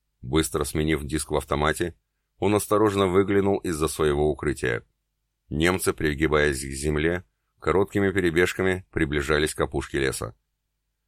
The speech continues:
Поймав прицел ближайшего фашиста, Меньшов нажал на спуск. Гитлеровец, будто споткнувшись, повалился в траву.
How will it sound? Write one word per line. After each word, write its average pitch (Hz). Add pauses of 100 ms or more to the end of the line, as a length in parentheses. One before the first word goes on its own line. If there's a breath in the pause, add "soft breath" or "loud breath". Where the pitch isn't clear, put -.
(140)
Поймав 76
прицел 80
ближайшего 71
фашиста, 82 (360)
Меньшов 98
нажал 71
на 71
спуск. - (640)
Гитлеровец, 92
будто 80
споткнувшись, 82
повалился 69
в 64
траву. 65